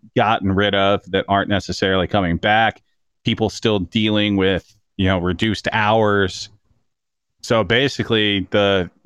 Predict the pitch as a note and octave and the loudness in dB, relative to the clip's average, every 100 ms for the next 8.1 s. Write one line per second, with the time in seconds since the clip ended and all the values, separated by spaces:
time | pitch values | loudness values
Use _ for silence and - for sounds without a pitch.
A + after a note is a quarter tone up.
0 | _ G#2+ G2+ A#2 C#3 A#2 G#2 G2+ F2+ - | _ -4 0 2 2 2 2 0 -2 -10
1 | _ _ _ _ - A2 G#2+ G#2 F2+ G#2 | _ _ _ _ -4 0 2 0 0 0
2 | F#2+ G#2 - G#2 G2 G2 G2 F#2 F2+ F#2 | 0 -4 0 0 2 2 2 2 0 2
3 | F#2 F2+ - - F2+ F#2+ F#2+ F#2+ F2+ F2+ | 2 0 -6 -8 -2 0 2 0 0 -4
4 | - _ _ _ _ _ _ _ _ - | -10 _ _ _ _ _ _ _ _ -2
5 | B2 A#2 - B2 A#2+ - - - D3 D3 | 0 2 0 0 0 -2 -6 -2 0 2
6 | A2+ G2+ - A#2 B2 - D3 D3 - _ | 0 -2 0 -2 0 0 0 -2 -6 _
7 | _ _ _ _ _ _ _ G2 G#2+ G2+ | _ _ _ _ _ _ _ -2 0 2
8 | G2 | 0